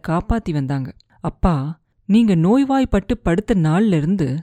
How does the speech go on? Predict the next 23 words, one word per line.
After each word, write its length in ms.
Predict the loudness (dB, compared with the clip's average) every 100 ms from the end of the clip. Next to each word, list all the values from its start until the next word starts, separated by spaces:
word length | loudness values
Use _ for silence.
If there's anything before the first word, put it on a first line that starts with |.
| _
சோழ 420 | -6 -2 0 0
நாட்டு 320 | -2 -2 -4
வீர 300 | -4 -2 -2
முழக்கம் 520 | 0 -2 -2 -8 -8 -14 _
கொஞ்சம் 280 | -4 -4 -4
குறைஞ்சிருச்சு. 560 | -4 -2 -2 -4 -8 -20 _ _ -4
நாலா 400 | 0 2 4 2
பக்கமும் 580 | 0 -2 2 2 2 -2 _
பகைவர்கள் 580 | -4 -2 0 0 0 -2 -2
தலையெடுத்துட்டாங்க. 680 | 0 0 -2 -2 -4 -6 -8 _ _ _
வேங்கியும் 580 | 0 2 2 2 2 0 -2
கலிங்கமும் 540 | 0 2 2 2 0 -2
கல்யாணபுரமும் 840 | -2 0 0 0 -2 -4 -2 -4 -2
மானியக்கேடமும் 840 | 0 0 0 -2 -6 -4 -4 -4 -6 _ _
நம்மள 440 | -2 0 0 -2 -4
வலு 240 | -2 0
சண்டைக்கு 420 | 0 0 -2 -4 -4
கூப்பிடுறாங்க. 540 | -2 0 0 -2 -4 _ _ _
வடக்கே 580 | -4 0 0 0 -2 0
இமயமலைக்கு 720 | 0 0 0 0 0 -2 -2 -4
அந்த 300 | -2 -2 -4
பக்கத்துல 380 | -4 -4 -2 -2
இருந்து 520 | 0 0 0 -4